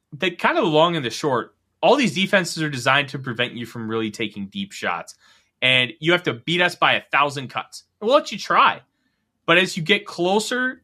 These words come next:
to the, to the red zone, if the running game is not working, you have to throw. And what these defenses do is, "Hey, I'm playing quarter, quarter, half, but instead of having to cover, like, potentially sixty yards of field,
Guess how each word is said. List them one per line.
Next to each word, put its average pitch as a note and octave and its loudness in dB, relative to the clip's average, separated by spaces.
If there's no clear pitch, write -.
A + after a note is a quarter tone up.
to G#3 0
the, F#3 -2
to - -2
the F3 0
red F3+ 4
zone, G2+ -2
if A#2 -10
the C3+ -2
running E3 2
game F#3+ 0
is D3+ -4
not D3 2
working, D3 0
you A#2 -6
have D3 -2
to D#3 -6
throw. A3 -2
And C3+ 2
what D#3 2
these D3+ -2
defenses D3+ -2
do G3 2
is, B2 -2
"Hey, G#3+ 2
I'm F#3+ 2
playing A3 4
quarter, G#3 4
quarter, F#3+ 0
half, F#3 4
but D#3+ 0
instead E3+ 0
of G#3+ -2
having G3 0
to C#3 -4
cover, G3+ 0
like, B2 -10
potentially F#3 -2
sixty G#3+ -6
yards G#3+ 4
of E3+ -8
field, G3 -2